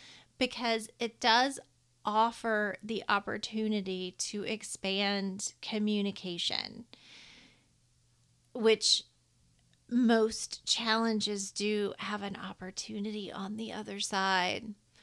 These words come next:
So one of the things that I've found, particularly for myself,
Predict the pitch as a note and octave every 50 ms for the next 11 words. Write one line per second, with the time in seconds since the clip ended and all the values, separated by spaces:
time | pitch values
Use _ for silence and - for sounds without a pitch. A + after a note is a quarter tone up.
0 | - - - - - - _ _ _ - - - - C4+ C4 B3+ B3 B3 G#3+ -
1 | - _ _ _ _ _ _ _ _ _ _ _ _ _ _ _ _ _ _ _
2 | - A#3+ B3+ C#4+ D#4 E4 G4 A4 - A#4+ G4 - - - A#3+ G#3+ F#3+ F#3+ G3 F3+
3 | E3 A3 A#3 - - - - - _ _ _ _ _ _ _ _ - - G3+ F#3+
4 | F#3 F#3+ F#3+ - - _ _ - - - - - - _ _ _ _ _ _ _
5 | _ _ _ - - G3 G3 G#3 G#3+ G3+ - - - - _ _ - - - -
6 | F#3+ F3 F3 E3+ - G3 - G#3+ A#3 A#3+ - - - - _ _ _ _ _ _
7 | _ _ _ _ - _ _ _ _ _ _ _ _ _ _ _ - A3+ G#3 G#3
8 | - B3 B3 - D4+ D4+ C#4 B3+ A#3 A3+ A3+ A3 G#3+ - - A3 A3+ A3 A3 G#3+
9 | G#3+ - - A3 A3+ A3 A3 - - F#3+ F3 E3+ F#3 G#3+ C4 - - -